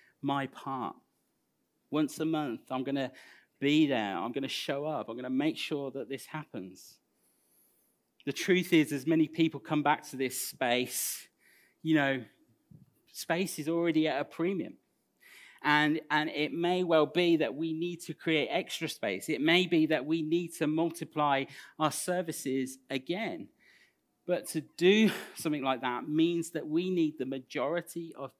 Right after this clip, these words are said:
people to play their part in small ways, contributing to the whole. So as we stand in this moment, this important moment, my invitation to us is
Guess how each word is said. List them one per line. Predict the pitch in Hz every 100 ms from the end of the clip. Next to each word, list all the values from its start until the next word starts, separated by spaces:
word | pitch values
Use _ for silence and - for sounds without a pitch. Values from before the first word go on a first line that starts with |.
| _
people | 156 160 - - 98 113 - _ _ _ _ _ -
to | 131
play | - - 147 147
their | 143
part | - - 151 135 92 - -
in | 131
small | - - 160 151 151 147 143
ways, | 127 147 175 - - - - _ _ - _
contributing | - - 180 - 170 151 143 127
to | 135 143
the | 139
whole. | - 156 165 170 _ _ _ _ _ _ _ _ _ _ _ _ _ _ _ _ _ _ _ _ _ _ _
So | - 190
as | 196 190
we | 214
stand | - - 220 220 196 156 156 -
in | 170 170
this | 175 165 185
moment, | 175 170 160 120 139
this | 131
important | 160 - - 190 160 151 151
moment, | 165 165 120 123 - _ _ _
my | 135 156 190
invitation | 175 180 - 180 185 - 160
to | - 143
us | 113 107 - 156
is | 147 143 143